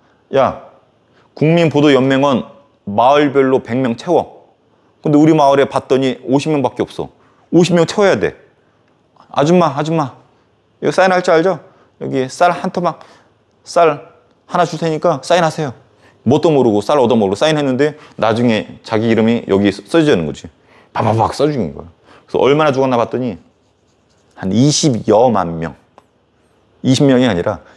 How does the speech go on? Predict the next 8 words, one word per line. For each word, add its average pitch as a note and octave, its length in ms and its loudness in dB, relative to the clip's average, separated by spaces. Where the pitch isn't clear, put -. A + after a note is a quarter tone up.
이십여만 A#2 920 -2
명. D#2 120 -10
여기가 C3 240 4
보령이잖아요. A2+ 720 0
보령에 B2+ 600 2
요 B2 240 2
피해자들이 C3 500 0
있어요. D2+ 340 -6